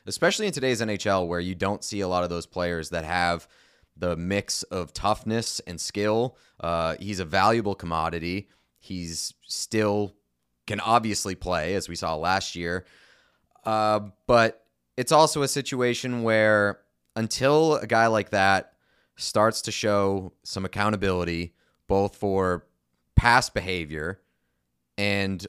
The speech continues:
also accountability for right now and where he's at and where he's put himself, y-, uh, you know, it's, it's may not be worth the gamble for a lot of teams, because not only is he an off-ice distraction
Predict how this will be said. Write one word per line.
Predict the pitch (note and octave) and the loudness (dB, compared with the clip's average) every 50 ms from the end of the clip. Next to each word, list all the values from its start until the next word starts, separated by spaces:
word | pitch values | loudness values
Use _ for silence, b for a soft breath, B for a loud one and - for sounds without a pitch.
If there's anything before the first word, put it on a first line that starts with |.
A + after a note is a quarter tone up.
| _ - | _ -4
also | G2 G2+ G#2+ G#2 - A2 G2+ | -2 0 0 0 -2 -2 -4
accountability | G2 - - G2+ G2+ G2 F#2+ F2 G2 F#2+ F#2+ F#2 F#2 F#2 | -4 -4 -4 -4 -2 -2 -2 -2 0 0 0 0 -2 -6
for | - - G2+ F#2+ | -4 -4 -2 -2
right | F#2 F#2+ G#2+ A#2 B2+ - | 2 2 2 2 2 0
now | - F#2+ G2+ G#2 G2 E2+ D#2 D#2 E2+ F2+ | -2 -2 0 0 0 0 -2 -4 -6 -6
and | F2 D2 F2+ F2+ | -8 -8 -10 -8
where | F2+ G2+ G#2 G2+ | -6 -6 -6 -6
he's | F#2 G2+ F2+ E2+ F#2+ | -6 -6 -6 -4 0
at | F#2 F2+ F2 E2+ E2+ E2 - _ - | 0 2 2 2 0 -2 -6 _ -10
and | F2+ F2+ F2 F2 E2+ | -8 -8 -6 -6 -6
where | E2+ F2+ F#2 F#2 | -6 -4 -4 -4
he's | F2 F#2 F2 - | -4 -6 -10 -12
put | - - F#2+ G#2 G2+ | -10 -6 -6 -4 -4
himself, | F2+ F2+ E2 E2 - - E2+ D#2 E2 F2+ G2 - - - b b b b b b b b | -6 -8 -8 -8 -8 -6 -6 -4 -6 -6 -8 -10 -12 -16 b b b b b b b b
y-, | - - - _ _ - | -16 -16 -16 _ _ -14
uh, | - - - _ _ _ _ _ _ _ _ | -14 -14 -14 _ _ _ _ _ _ _ _
you | - B2 A#2 | -4 -2 0
know, | A2+ G#2 F#2+ F#2+ | 0 0 0 0
it's, | G2+ G#2 A2 G#2 - - - - - _ _ _ _ _ _ _ _ _ _ _ - | 0 0 -2 -2 -2 -4 -6 -8 -10 _ _ _ _ _ _ _ _ _ _ _ -6
it's | B2 A#2+ - - - - _ _ _ _ _ _ _ _ - | -4 -4 -2 -4 -6 -8 _ _ _ _ _ _ _ _ -4
may | B2 A2+ A2+ A#2 B2 B2+ C3 C#3+ C#3+ | -2 0 0 2 4 4 4 4 4
not | C3+ A#2 A2+ A2+ A#2+ B2+ - G2+ | 4 4 4 4 4 2 2 0
be | A2 A2+ | -2 -2
worth | A#2 G#2+ A#2+ B2+ - | -2 -2 -2 -4 -4
the | - G2+ | -6 -6
gamble | E2+ A2 A#2+ D3 D#3+ A2 D#2+ D#2+ | -2 0 0 0 0 0 -2 -6
for | E2 - F2+ F2+ | -6 -4 -4 -2
a | F2 | -2
lot | F2 F2 E2 D#2+ | -2 -2 -4 -4
of | D2+ - | -6 -10
teams, | - - E2 D#2 C2+ C#2 D2+ - | -10 -10 -10 -10 -10 -12 -12 -10
because | - G2 F#2 - A2 G#2+ G#2 G2 G2+ | -8 -8 -4 -2 -2 -2 -2 -2 0
not | B2 C#3 D#3 F3 F#3+ | 4 8 8 8 8
only | F3+ D#3 C3 A#2+ G#2+ G#2 F#2+ | 8 6 4 2 0 0 -2
is | G2 F#2+ - | -2 -2 -4
he | - G2+ F#2+ | -4 -4 -4
an | F2+ F2 | -2 -2
off-ice | D#2 F#2+ G2 G2+ - G2+ F2+ F2+ - | -2 0 -2 0 -2 -2 -4 -4 -6
distraction | - F#2 F2 - - G2 F#2 F#2 F#2+ - - - D#2 D2+ D#2+ F2 F2+ | -8 -10 -10 -6 -4 -2 -2 -2 -2 -4 -6 -8 -8 -8 -8 -10 -12